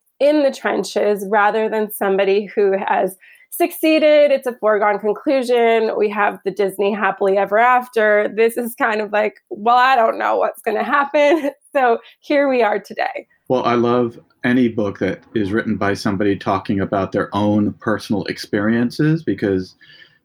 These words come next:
Speaker 2: you know, those are real life experiences that people can have. And, you know, your, your muddled stories or your, your failures or things that didn't go well, as well as things that did go well, you learn from, right?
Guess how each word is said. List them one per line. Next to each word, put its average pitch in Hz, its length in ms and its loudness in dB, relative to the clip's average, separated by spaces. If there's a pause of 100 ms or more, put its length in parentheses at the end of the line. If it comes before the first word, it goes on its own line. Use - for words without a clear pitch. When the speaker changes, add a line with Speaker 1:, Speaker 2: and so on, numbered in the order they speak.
(160)
Speaker 2:
you 123 100 2
know, 98 100 0
those 107 300 0
are 101 440 0
real 110 180 2
life 127 420 0
experiences 110 800 -2
that 92 140 -6
people 107 240 -6
can 98 160 -4
have. 113 320 0
And, 92 260 0
you 107 80 -2
know, 92 160 0
your, 92 400 0
your 90 340 -2
muddled 107 420 -2
stories 104 520 0
or 101 80 0
your, 92 360 0
your 92 200 0
failures 104 680 0
or 90 200 -2
things 101 260 -4
that 95 140 -4
didn't 135 220 0
go 131 140 2
well, 117 520 2 (400)
as 98 240 -2
well 101 240 0
as 98 280 -4
things 101 320 -2
that 95 200 -2 (100)
did 123 200 0
go 107 140 0
well, 92 380 0
you 110 120 2
learn 165 200 0
from, 90 300 -10 (200)
right? 123 300 -2